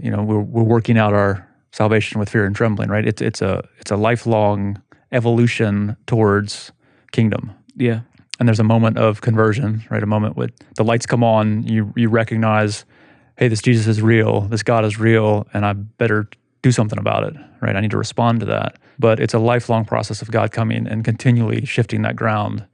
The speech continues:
Speaker 1: and pruning and reining you in and putting you in new directions. If it's not that, then what, what you're saying is, "I got it all together."
Speaker 2: Yeah.
Speaker 1: Right?
Speaker 2: Well, I think that's, like, the thought of a lot of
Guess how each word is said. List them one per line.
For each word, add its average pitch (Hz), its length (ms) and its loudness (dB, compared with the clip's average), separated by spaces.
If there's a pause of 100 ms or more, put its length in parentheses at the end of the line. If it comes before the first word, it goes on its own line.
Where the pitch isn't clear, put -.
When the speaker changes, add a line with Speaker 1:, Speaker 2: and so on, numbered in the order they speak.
(260)
Speaker 1:
and 101 560 -4
pruning 107 560 2
and 98 520 -6 (340)
reining 113 420 2
you 110 120 2
in 107 240 2
and 101 100 -4
putting 117 180 2
you 113 100 2
in 107 120 0
new 110 140 0
directions. 107 800 -2 (260)
If 123 80 -2
it's 120 160 0
not 139 220 2
that, 107 300 0
then 107 320 0
what, 120 240 -2 (200)
what 123 140 0
you're 117 80 -2
saying 113 180 2
is, 107 80 2
"I 110 80 2
got 113 140 2
it - 20 4
all 110 120 2
together." 120 460 0 (360)
Speaker 2:
Yeah. 117 360 -2 (120)
Speaker 1:
Right? - 200 0 (460)
Speaker 2:
Well, 143 100 -2
I 147 40 0
think 160 140 0
that's, 147 180 -2
like, 139 160 -2
the 123 180 -2
thought 117 280 0
of 110 100 -4
a 113 60 -4
lot 113 240 2
of 113 380 -6